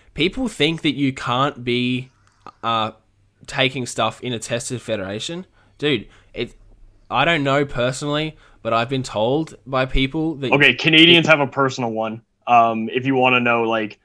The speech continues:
Speaker 2: how
Speaker 1: Yeah.
Speaker 2: easy it is to pa-
Speaker 1: Yeah,
Speaker 2: pass the
Speaker 1: please.
Speaker 2: drug test. So, uh,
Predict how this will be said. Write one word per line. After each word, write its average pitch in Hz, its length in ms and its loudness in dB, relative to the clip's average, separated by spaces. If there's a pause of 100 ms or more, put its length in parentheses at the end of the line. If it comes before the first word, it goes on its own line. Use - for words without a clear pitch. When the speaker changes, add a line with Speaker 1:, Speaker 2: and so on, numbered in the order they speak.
(200)
Speaker 2:
how 123 180 8
Speaker 1:
Yeah. 120 160 4
Speaker 2:
easy 110 220 -2
it 110 80 0
is 107 140 -2
to 113 80 -4
pa- - 160 -4
Speaker 1:
Yeah, 147 180 2
Speaker 2:
pass 117 220 6
the 117 100 -6
Speaker 1:
please. 139 280 -2
Speaker 2:
drug 139 120 2
test. - 240 -2 (360)
So, 135 360 8
uh, 123 400 10